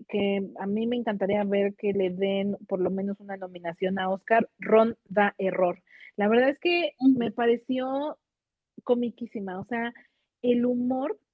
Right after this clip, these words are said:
Speaker 1: del, del este robot me pareció
Speaker 2: Ujú.
Speaker 1: hilarante, o sea, a mí me tenía botada de la risa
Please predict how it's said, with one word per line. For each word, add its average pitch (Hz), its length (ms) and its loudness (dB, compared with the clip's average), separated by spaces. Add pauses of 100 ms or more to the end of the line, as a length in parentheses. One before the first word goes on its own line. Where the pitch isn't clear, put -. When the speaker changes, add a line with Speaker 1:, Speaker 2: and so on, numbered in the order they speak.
(120)
Speaker 1:
del, 190 640 -2 (200)
del 190 720 -4
este 208 260 -2
robot 208 400 0 (380)
me 202 180 -6
pareció 214 540 0
Speaker 2:
Ujú. 262 80 -6
Speaker 1:
hilarante, 180 720 -2
o 196 120 -8
sea, 202 120 -8
a - 20 -6
mí 220 300 -4
me 196 180 -6
tenía 190 500 -4 (640)
botada 208 500 0
de 196 100 0
la 175 140 -2
risa 196 420 -4